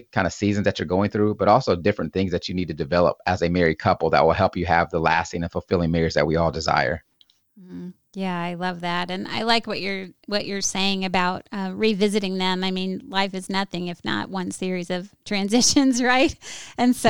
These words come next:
Speaker 1: Yes.
Speaker 2: yeah, I love, uh, the rings that you present because they, they really do offer a way to be really intentional and keep your relationship fresh. And, you know, you shared a compelling idea, um, in one of those about how in the early months of marriage for a couple,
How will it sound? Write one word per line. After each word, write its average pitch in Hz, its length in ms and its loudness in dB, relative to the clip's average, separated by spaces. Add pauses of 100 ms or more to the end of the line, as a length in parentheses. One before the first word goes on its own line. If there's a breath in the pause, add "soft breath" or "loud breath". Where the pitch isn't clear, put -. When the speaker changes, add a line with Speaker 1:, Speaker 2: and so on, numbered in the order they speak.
Speaker 1:
Yes. 202 100 4
Speaker 2:
yeah, 262 240 8
I 208 160 8
love, 226 360 4
uh, 190 280 4
the 190 140 -2
rings 196 260 0
that 202 100 -4
you 185 120 -4
present 185 400 -4
because 175 320 -8
they, 175 420 -6
they 180 140 -8
really 180 260 -6
do 190 240 -6
offer 185 360 -4
a 185 80 -2
way 175 200 -2
to 180 160 -8
be 175 180 -8
really 185 240 -6
intentional 190 580 -6
and 190 140 -6
keep - 220 -6
your 180 380 -2
relationship 185 720 -6
fresh. 180 540 -6 (440 loud breath)
And, 208 260 -2
you 240 160 2
know, 262 120 6
you 262 180 4
shared 311 280 2
a 392 60 -2
compelling 202 560 -2
idea, 175 580 -2 (120)
um, 175 380 -6
in 202 180 -4
one 185 120 0
of 180 100 -4
those 170 320 -6
about 180 400 -4
how 185 580 -2
in 196 160 -6
the 196 120 -4
early 240 360 0
months 170 300 -2
of 190 160 -8
marriage 185 580 -4
for 196 140 -4
a 202 60 -6
couple, 180 600 -4